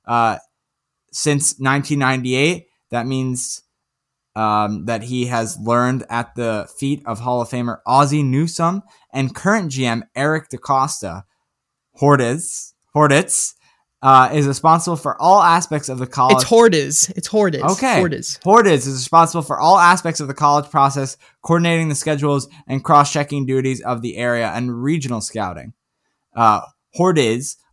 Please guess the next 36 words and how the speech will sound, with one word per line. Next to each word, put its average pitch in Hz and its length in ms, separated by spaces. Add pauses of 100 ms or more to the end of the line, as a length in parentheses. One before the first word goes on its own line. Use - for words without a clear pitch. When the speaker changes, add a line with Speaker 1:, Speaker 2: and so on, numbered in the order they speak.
(120)
Speaker 1:
also 165 400
manages 127 500
the 131 80
team's 135 400 (320)
draft 143 520
<laughs> - 60
preparation 135 720 (240)
and 135 140
the 131 800
<laughs> - 40
evaluation 135 1000 (260)
and 131 220
ranking 143 380
process 123 560
of 110 140 (260)
hundreds 139 600 (200)
of 120 140
N 131 200
F 131 160
L 120 340 (120)
draft 135 420 (260)
eligible 117 720
prospects. 98 680 (320)
In 180 180
the 180 80
time 170 340
that 147 120
he's 156 220
been 127 240
with 185 240
the 165 80
team, 143 480 (220)
some 127 240
notable 120 320
draft 113 380
picks, 131 300